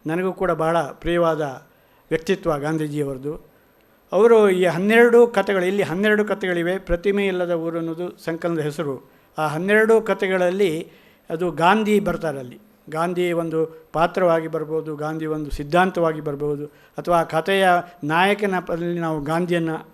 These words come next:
ಕಾಣ್ಬೋದು. ಹೀಗೆ ಬಹಳ ವಿಶಿಷ್ಟವಾದ ಒಂದು ತಂತ್ರ ಇದು. ಒಂದೇ ವಸ್ತುವಿನ ಬಗ್ಗೆ ಹನ್ನೆರಡು ಕಥೆಗಳನ್ನು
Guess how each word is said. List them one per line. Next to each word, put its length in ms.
ಕಾಣ್ಬೋದು. 680
ಹೀಗೆ 540
ಬಹಳ 200
ವಿಶಿಷ್ಟವಾದ 800
ಒಂದು 580
ತಂತ್ರ 300
ಇದು. 240
ಒಂದೇ 320
ವಸ್ತುವಿನ 360
ಬಗ್ಗೆ 300
ಹನ್ನೆರಡು 420
ಕಥೆಗಳನ್ನು 760